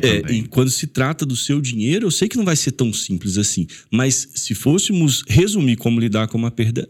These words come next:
Speaker 1: é isso. Mas
Speaker 2: Uhum.
Speaker 1: existem outros caminhos que a gente vai encontrar pra que realmente isso aqui vire realidade. Mas não é um, um simples passe de mágica. "Ah, tá, a partir de hoje eu sei que elas fazem parte e vou seguir em frente." Eu sei que não é tão simples assim, pergunta como eu sei disso, eu já passei por isso também,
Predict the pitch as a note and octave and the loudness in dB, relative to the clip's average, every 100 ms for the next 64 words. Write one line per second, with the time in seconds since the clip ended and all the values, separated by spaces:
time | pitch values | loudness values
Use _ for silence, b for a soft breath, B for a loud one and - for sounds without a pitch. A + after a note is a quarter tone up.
0 | _ E3+ G#3 C#3 - B G#2 D3+ D#3 C#3 | _ 0 2 0 -2 B -2 0 2 2
1 | D#3+ F3+ F#3+ B B - A#2+ D3+ D3 - | 2 0 -2 B B 0 2 2 -4 -4
2 | B2+ G#2+ B2 D#3+ A#2 G#2 G#2 G2 A2 - | -2 0 -2 -2 -2 -2 -2 0 0 0
3 | G#2+ G#2+ C#3+ B B - D#3+ - D#3 G3 | -2 0 -2 B B 0 0 0 0 0
4 | F3 D#3+ D#3 D3+ G3 G#3+ F#3+ D#3 D3+ A#2 | -2 -2 -2 -2 0 0 2 2 0 0
5 | G2 F2 B B G#2 G#2+ A#2+ C#3+ C#3 _ | -2 -2 B B -2 0 0 -2 -6 _
6 | - C#3+ - - - A2 - C3+ - - | -4 -2 -2 -10 -4 -2 0 -2 -4 -2
7 | C#3 - D#3+ A2+ F#2+ E3+ D3 G#2 A#2 A#2 | -2 0 0 -2 -2 -4 -2 -4 -2 -4
8 | D3 C#3+ E3 F3 D3+ C#3 C3 C3 C#3+ D3+ | -2 -2 -2 -2 -2 -2 -2 -2 -2 -2
9 | E3 G3+ G3 - B B - D#3+ F3 - | -2 -2 -2 -6 B B 0 2 4 0
10 | C#3+ D3 C#3 A#2+ F#2+ - b - F#2 F#3 | -2 -2 0 0 0 -4 b -2 0 0
11 | E3+ A2 A2 - A#2+ - A2 A2+ A#2+ A#2+ | 2 2 2 0 0 0 -2 0 0 2
12 | D#3+ E3 C3+ G#2 A2+ G#2+ G#2+ G#2 G2+ - | 0 2 0 0 -2 -4 -2 -2 -2 0
13 | A2+ A2 F#3+ - B B - A2+ G2 G#2 | 0 2 0 -2 B B 0 2 0 -2
14 | F#2 F#2+ G2 G#2 F#2+ - C#3+ C3+ | -2 -2 -2 -2 -2 -2 0 0